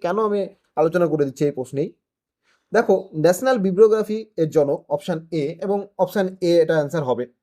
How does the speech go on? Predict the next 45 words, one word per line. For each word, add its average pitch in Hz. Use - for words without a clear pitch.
obviously 165
অ্যান্সার 151
হবে। 139
তোমরা 143
সবাই 160
জানো, 175
এটা 147
জানা 170
উচিত, 175
কারণ 143
এটা 151
একটা 151
ইজি 180
কোশ্চেন। 185
তো 170
যে 190
না 196
জানো 247
সে 190
জেনে 247
নাও, 185
এখানে 190
জানতেই 185
তো 247
এসছো। 208
সবই 170
যদি 202
জানা 185
থাকে 185
তাহলে 170
তো 165
পড়াশোনা, 156
মানে, 131
আমার 151
কাছে -
বা 143
আমার 143
এই 135
ভিডিও 139
দেখে 139
লাভ 135
নেই, 127
ঠিক 190
আছে? 180
তো -